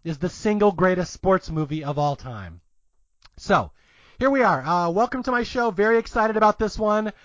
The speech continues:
We're gonna jump right into it 'cause I have a whole ton of content on this one. I've been prepping for this episode for, like, two months. Uh, my guest for this episode, let's see, you may have seen him on reality T V. He was on T V show Survivor, as a lot of my, uh,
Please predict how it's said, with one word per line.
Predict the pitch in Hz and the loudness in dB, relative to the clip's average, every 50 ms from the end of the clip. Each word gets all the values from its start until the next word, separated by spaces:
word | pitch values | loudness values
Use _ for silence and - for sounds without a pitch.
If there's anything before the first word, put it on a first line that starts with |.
| - - - | -20 -10 -4
We're | - 202 | -2 2
gonna | 240 262 240 | 2 2 2
jump | 180 156 220 214 - - | 2 2 0 0 0 -2
right | 156 160 165 190 202 226 214 | -6 -2 0 0 0 0 0
into | 202 208 202 214 | -2 -4 -4 -4
it | 214 196 - | -4 -6 -6
'cause | 196 | -6
I | 185 175 | -4 -4
have | 175 170 | -4 -4
a | 156 135 | -4 -6
whole | - - - 233 233 226 226 226 | -8 -6 -2 0 2 2 2 0
ton | - - 226 214 196 | -2 -4 -4 -2 -2
of | 190 - | -4 -4
content | - - 190 175 170 165 - 165 131 127 151 | -4 -6 -4 -4 -4 -6 -8 -10 -8 -8 -8
on | 139 135 | -8 -6
this | 135 131 - | -8 -8 -8
one. | 143 139 | -6 -8
I've | 135 | -6
been | 131 139 135 123 - - - - - | -6 -6 -8 -8 -14 -20 -20 -10 -4
prepping | - 220 208 - 226 208 190 | 0 0 0 0 0 -4 -2
for | - 190 | -2 -4
this | 175 165 - | -4 -2 -2
episode | 175 165 - 160 - 170 147 139 | -4 -4 -4 -6 -4 -4 -4 -4
for, | - 156 | -6 -8
like, | 139 123 - | -10 -10 -10
two | - - - 185 170 | -12 -10 -8 -6 -6
months. | 151 139 143 135 107 98 - - - - - _ _ _ _ _ _ _ _ _ _ _ - - - | -6 -6 -6 -6 -6 -8 -10 -14 -20 -20 -20 _ _ _ _ _ _ _ _ _ _ _ -20 -12 -6
Uh, | 156 156 160 160 170 165 | -2 0 2 4 2 2
my | 170 165 175 | 2 0 -2
guest | 156 135 196 220 269 269 - - | -2 2 4 4 4 4 0 -2
for | - 247 233 | 0 0 2
this | 202 233 226 - | 2 0 0 2
episode, | 220 220 - 220 - - - 226 220 220 220 220 226 226 190 - _ _ _ _ _ - - | 0 0 0 -2 -6 0 4 4 6 6 6 4 2 2 0 -8 _ _ _ _ _ -10 -6
let's | 208 226 - | -6 -6 -4
see, | - 254 | -4 -4
you | 214 196 233 269 | -2 -2 -2 -2
may | 269 269 269 269 262 | 0 2 2 4 4
have | 240 233 208 | 2 2 0
seen | - - 247 247 | -2 -4 -2 -2
him | 240 233 | 0 2
on | 226 220 208 | 2 2 2
reality | 196 190 190 185 196 202 208 190 202 | 2 2 2 4 4 4 2 0 -2
T | 196 - - 190 | -4 -6 -6 -6
V. | 170 185 | -4 -2
He | 185 | -2
was | 180 160 | 0 0
on | 170 160 151 | -2 -4 -2
T | - 180 | -2 -2
V | 180 180 185 | -2 -2 -2
show | 165 - - 190 185 | -2 0 2 0 0
Survivor, | 175 - 202 180 160 156 165 165 160 160 160 160 160 | 0 -2 -2 0 0 2 0 0 0 0 0 0 0
as | 147 143 147 143 131 | -2 -2 -4 -4 -6
a | 135 139 | -6 -6
lot | 139 139 143 147 | -4 -4 -4 -4
of | 147 147 | -4 -6
my, | 143 143 143 139 | -6 -6 -4 -4
uh, | 139 139 135 135 139 143 | -4 -4 -2 -4 -4 -6